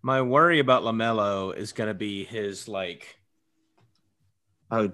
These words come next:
Speaker 2: God.
Speaker 1: fifty percent three-point percentage, uh, on the year.
Speaker 2: <laughs>
Speaker 1: Um, I, I, LaMelo is going to be my pick, but I will change it just for funsies and to bring up
Speaker 2: <laughs>
Speaker 1: another name. And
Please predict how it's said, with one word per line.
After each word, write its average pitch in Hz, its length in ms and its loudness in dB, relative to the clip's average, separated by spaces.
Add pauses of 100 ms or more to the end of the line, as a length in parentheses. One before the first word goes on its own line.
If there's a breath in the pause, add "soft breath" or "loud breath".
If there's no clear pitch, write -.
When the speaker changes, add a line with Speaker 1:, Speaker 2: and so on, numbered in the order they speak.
(140)
Speaker 2:
God. - 340 0
Speaker 1:
fifty 160 160 -6
percent 139 500 -4
three-point 135 480 -2
percentage, 143 600 -4
uh, 135 280 2
on 135 180 2
the 131 80 -2
year. 147 460 0
Speaker 2:
<laughs> - 60 -4
Speaker 1:
Um, 127 540 2
I, 147 280 4 (160)
I, 147 260 6
LaMelo 151 600 6
is 131 60 0
going 131 240 4
to 113 40 -6
be 120 100 0
my 107 140 0
pick, 98 400 -6 (460 soft breath)
but 120 300 2
I 131 180 6
will 147 240 4
change 123 540 -4
it 120 340 -2 (220)
just 131 320 -2
for 110 140 -8
funsies 107 840 -4
and 101 120 -8
to 95 80 -8
bring 101 200 0
up 98 140 -6
Speaker 2:
<laughs> - 40 -12
Speaker 1:
another 98 220 -10
name. 98 460 -4 (320 loud breath)
And 180 340 4